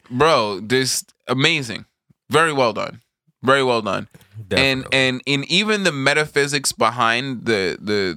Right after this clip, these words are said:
Speaker 1: the, the, uh, whole idea of the, of the inversions, fuck it, was, was, was sound enough to, to hold the storyline together.
Speaker 2: <laughs> That's all that
Speaker 1: And,
Speaker 2: matters.
Speaker 1: and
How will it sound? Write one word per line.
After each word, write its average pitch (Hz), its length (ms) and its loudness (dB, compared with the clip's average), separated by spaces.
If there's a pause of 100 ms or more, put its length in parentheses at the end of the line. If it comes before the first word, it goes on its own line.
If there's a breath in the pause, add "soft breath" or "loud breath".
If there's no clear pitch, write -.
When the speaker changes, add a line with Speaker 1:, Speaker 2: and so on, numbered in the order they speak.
Speaker 1:
the, 92 400 -2 (200)
the, 104 280 0
uh, 90 500 2 (500)
whole 110 600 -2 (680)
idea 117 640 2
of 104 520 0
the, 98 500 0 (100)
of 95 220 0
the 92 440 -2 (400)
inversions, 120 800 0 (1000)
fuck - 220 2
it, 110 120 -2
was, 143 260 -2
was, 170 280 2
was 170 180 0
sound 185 380 0
enough 175 320 0
to, 160 240 -2
to 180 140 -2
hold 147 380 0
the 156 40 -4
storyline 165 580 0
together. - 520 0
Speaker 2:
<laughs> 135 360 0 (100)
That's 127 240 0
all 147 160 6
that 151 120 6
Speaker 1:
And, - 40 -2
Speaker 2:
matters. 147 540 2
Speaker 1:
and 233 580 0